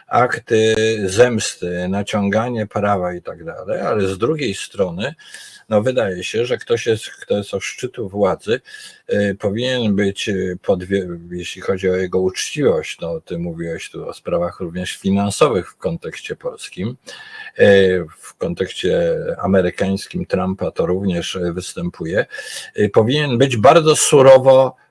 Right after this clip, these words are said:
e, oceniany. Surowo oceniany. Y, no, to jest jakieś zabezpieczenie przed, y, populizmem, y, przed łamaniem, y,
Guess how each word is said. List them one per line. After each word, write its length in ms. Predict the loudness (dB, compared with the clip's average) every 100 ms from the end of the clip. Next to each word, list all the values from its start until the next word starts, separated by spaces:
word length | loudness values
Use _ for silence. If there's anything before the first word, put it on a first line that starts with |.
| _ 2
e, 240 | 4 4
oceniany. 680 | 0 2 4 6 4 2 -4 -16 _ _ _ _ _ _ _
Surowo 600 | -6 6 10 10 8 4
oceniany. 580 | 2 2 0 -2 -8 -14 _ _ -20 _ 0
Y, 300 | 2 2 0
no, 360 | 0 0 -4 _
to 240 | 2 4
jest 380 | 4 2 0 0
jakieś 320 | 0 0 -2
zabezpieczenie 1200 | -4 4 4 4 2 -2 -4 0 0 0 -2 -2 -2
przed, 520 | -4 0 2 0 -6
y, 400 | -4 -2 0 0 0
populizmem, 1000 | -2 -2 -4 -4 -4 -6 -6 -4 -4 -6 -12 -20 -20 -20 -4
y, 200 | 0 0
przed 360 | -2 4 4 6
łamaniem, 920 | 4 4 4 2 2 0 0 0 -2 -4 -6 -6 -14 -20 -6
y, 460 | 0 2 0 -2